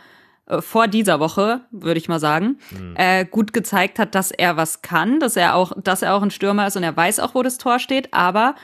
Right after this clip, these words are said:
Speaker 1: und auch das war ja eigentlich von Anfang an klar, der wird nicht so weitertreffen am laufenden Band.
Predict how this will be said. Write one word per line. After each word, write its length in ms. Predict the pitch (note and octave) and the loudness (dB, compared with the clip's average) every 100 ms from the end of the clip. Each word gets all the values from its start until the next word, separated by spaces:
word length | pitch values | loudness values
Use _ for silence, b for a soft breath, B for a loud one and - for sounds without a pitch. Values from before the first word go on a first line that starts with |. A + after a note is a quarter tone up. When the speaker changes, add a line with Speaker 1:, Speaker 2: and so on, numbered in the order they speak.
| B B | B B
Speaker 1:
und 400 | - G3+ G3 - | 0 2 2 0
auch 160 | F3 F3+ | 0 0
das 240 | F#3+ A3 | 0 0
war 100 | A#3+ | 2
ja 160 | G3 E3+ | 2 2
eigentlich 400 | E3+ F#3 F#3+ F#3 | 2 0 -2 -4
von 140 | F#3+ | -4
Anfang 320 | F3+ F3+ - D#3+ | -2 -2 -4 -6
an 180 | D#3+ | -6
klar, 300 | D#3 F#3+ A#3 | -4 0 2
der 220 | F3 D#3+ D#3 | 2 -2 0
wird 280 | G3+ A3 | 0 0
nicht 400 | F3+ F#3 G3 F#3+ | -2 0 0 -2
so 160 | - E3+ | -4 0
weitertreffen 720 | E3 B3 E4 - - E3 F3 | 2 2 0 -2 -2 -2 -2
am 180 | - D#3+ | -2 0
laufenden 460 | D#3 D#3+ - D#3 D3+ | 0 0 -2 -4 -2
Band. 320 | D#3 C#3+ | -2 -4